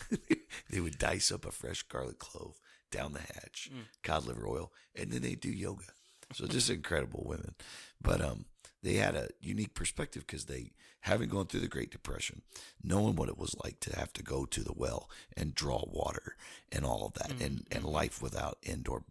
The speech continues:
Speaker 1: uh, bathrooms and, and
Speaker 2: Mm-hmm.
Speaker 1: everything.
Speaker 2: Mm-hmm.
Speaker 1: They said people wanna get there without going. Like, and I thought about it. That's so true.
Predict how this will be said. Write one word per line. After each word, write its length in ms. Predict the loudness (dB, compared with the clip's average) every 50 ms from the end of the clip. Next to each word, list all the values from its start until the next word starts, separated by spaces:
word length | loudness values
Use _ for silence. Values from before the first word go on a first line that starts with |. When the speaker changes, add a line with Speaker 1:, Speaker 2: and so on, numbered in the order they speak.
| _ _ -4
Speaker 1:
uh, 160 | -4 -4 -2
bathrooms 580 | 0 0 0 0 0 -2 -4 -4 -2 0 0 0
and, 100 | 2 0
and 80 | 0 -2
Speaker 2:
Mm-hmm. 80 | -2 -2
Speaker 1:
everything. 280 | -2 -4 -6 -6 -8 -12 -16 -18 -16 -12
Speaker 2:
Mm-hmm. 640 | -10 -10 -10 -10 -12 -12 -14 -16 _ _ _ -4 2
Speaker 1:
They 140 | 4 6 8
said 320 | 8 8 8 6 2 4
people 300 | 4 4 6 6 2 2
wanna 280 | 2 0 -2 -2 -2 -2
get 300 | 0 2 2 2 2 0
there 380 | -2 -2 -2 -4 -6 -6 -10 _ _ _ _ _ -2
without 360 | 0 2 2 2 2 0 0
going. 360 | -2 -2 0 -2 -4 -10 -14 -18 _ _ _ _ _ -4
Like, 240 | -4 -4 -4 -4 -10 _ _ _ _ -2
and 100 | 0 2
I 100 | 2 2
thought 240 | 2 4 4 4 4 4
about 220 | 2 -2 -2 -2
it. 80 | -2 -2
That's 160 | 0 4 4
so 180 | 6 6 6 4
true. 340 | 2 0 0 0 -2 -4 -8